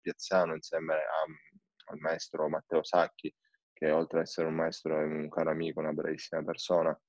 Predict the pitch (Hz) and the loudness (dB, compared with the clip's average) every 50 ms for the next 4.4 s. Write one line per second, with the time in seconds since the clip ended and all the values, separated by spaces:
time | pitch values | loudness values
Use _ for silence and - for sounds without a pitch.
0 | _ _ _ _ _ _ _ _ - 101 - - - 92 90 92 92 92 90 87 | _ _ _ _ _ _ _ _ -4 -4 2 4 6 8 8 10 10 10 10 10
1 | 87 85 85 85 85 85 85 82 82 82 82 82 80 78 - - 95 87 90 87 | 8 8 8 8 8 6 6 6 4 4 2 2 0 -2 0 2 2 4 4 4
2 | 80 - - - 101 85 - - 98 92 90 87 87 87 82 87 82 - - - | 2 0 0 0 0 0 2 4 4 4 6 6 4 4 4 2 2 0 0 0
3 | 87 87 82 80 82 80 - - 80 - - 82 82 80 - - 104 98 - - | 2 2 4 4 2 -2 -2 -6 -8 -8 -6 -6 -6 -4 0 0 0 2 4 4
4 | 107 98 87 85 - - 80 - | 6 6 4 4 0 -4 -6 -6